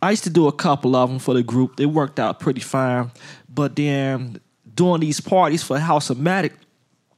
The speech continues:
it was like th-, I was the main D J,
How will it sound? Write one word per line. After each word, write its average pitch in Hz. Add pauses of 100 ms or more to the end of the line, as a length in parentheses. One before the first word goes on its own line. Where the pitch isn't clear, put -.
(220)
it 156
was 147
like 120 (640)
th-, -
I 156
was 147
the 127
main 151
D 170
J, 107